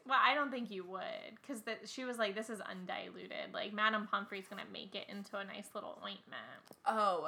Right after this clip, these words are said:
Speaker 2: okay.
Speaker 1: They're just collecting,
Speaker 2: The,
Speaker 1: like,
Speaker 2: right,
Speaker 1: you
Speaker 2: 'cause she
Speaker 1: know.
Speaker 2: says it needs to, yeah.
Speaker 1: But, yeah,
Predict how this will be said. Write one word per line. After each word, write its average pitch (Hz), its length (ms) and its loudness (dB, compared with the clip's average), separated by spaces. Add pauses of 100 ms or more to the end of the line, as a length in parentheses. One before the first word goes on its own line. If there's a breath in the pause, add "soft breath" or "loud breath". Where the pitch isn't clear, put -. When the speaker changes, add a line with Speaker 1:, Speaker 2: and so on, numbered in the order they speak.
Speaker 2:
okay. - 200 -6
Speaker 1:
They're 240 180 10
just 254 240 2
collecting, 208 640 2
Speaker 2:
The, 202 60 0
Speaker 1:
like, 247 180 12
Speaker 2:
right, 214 260 10
Speaker 1:
you 247 80 2
Speaker 2:
'cause 196 120 2
she 262 60 2
Speaker 1:
know. 247 60 0
Speaker 2:
says 226 220 4
it 190 140 -4
needs 180 280 -10
to, - 140 -10
yeah. 65 260 -4 (1160 loud breath)
Speaker 1:
But, 220 260 0
yeah, - 100 -12